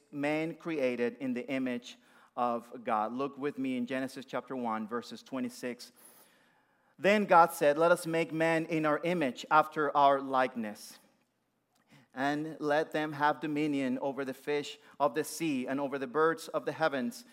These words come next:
and over the livestock, and all over the earth, and over every creeping thing that creeps on the earth." So God created man in his own image. In the image of God, he created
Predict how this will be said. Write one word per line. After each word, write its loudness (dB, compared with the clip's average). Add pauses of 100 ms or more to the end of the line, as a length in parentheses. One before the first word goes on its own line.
(180)
and -4
over -2
the -2
livestock, 2 (240)
and -4
all 0
over -2
the -8
earth, 0 (400)
and -4
over -6
every -6
creeping -8
thing -4
that -6
creeps -10
on -2 (180)
the -12
earth." -4
So 0 (320)
God 4
created 0
man -2
in -4
his -4
own -2
image. -4 (300)
In -4
the -2
image -4
of -6
God, 6
he -8
created -2